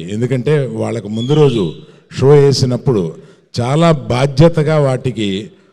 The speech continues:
ఓ మంచి రేటింగ్స్ ఇచ్చి, గొప్ప సినిమాని మీరు రాసినందుకు, ప్రజల ముందుకు తీసుకెళ్ళినందుకు మొదటగా మీకు కృతజ్ఞత. ఆ తర్వాత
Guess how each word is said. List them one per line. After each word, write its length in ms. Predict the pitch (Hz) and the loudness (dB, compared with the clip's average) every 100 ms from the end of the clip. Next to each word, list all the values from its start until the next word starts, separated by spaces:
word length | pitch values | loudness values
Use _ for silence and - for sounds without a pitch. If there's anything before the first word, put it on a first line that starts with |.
| _ - | _ -10
ఓ 120 | 113 | -8
మంచి 340 | 113 127 135 147 | -4 -4 2 4
రేటింగ్స్ 520 | 123 131 139 139 - | 4 2 2 0 -2
ఇచ్చి, 260 | 180 - 151 | -4 -4 -2
గొప్ప 260 | 117 - | 0 0
సినిమాని 500 | 127 117 120 135 131 | 0 -2 -4 -2 -2
మీరు 220 | 123 101 | -2 -2
రాసినందుకు, 840 | 98 107 - 113 113 104 98 82 - _ _ _ - | -2 -4 -6 -10 -8 -8 -8 -10 -12 _ _ _ -10
ప్రజల 280 | 107 117 139 | -6 -2 -2
ముందుకు 340 | 131 123 117 | 0 -2 -2
తీసుకెళ్ళినందుకు 1000 | 113 113 107 - 110 107 107 98 117 123 - _ _ - | -4 -6 -6 -6 -8 -8 -10 -6 -6 -6 -10 _ _ -16
మొదటగా 360 | 101 107 120 113 | -12 -8 -6 -6
మీకు 280 | 104 90 | -8 -10
కృతజ్ఞత. 600 | 87 92 85 92 82 71 71 69 _ _ _ _ _ _ _ _ _ _ | -10 -10 -8 -8 -8 -12 -16 -20 _ _ _ _ _ _ _ _ _ _
ఆ 60 | 113 | -8
తర్వాత 460 | - 110 131 139 | -4 0 2 2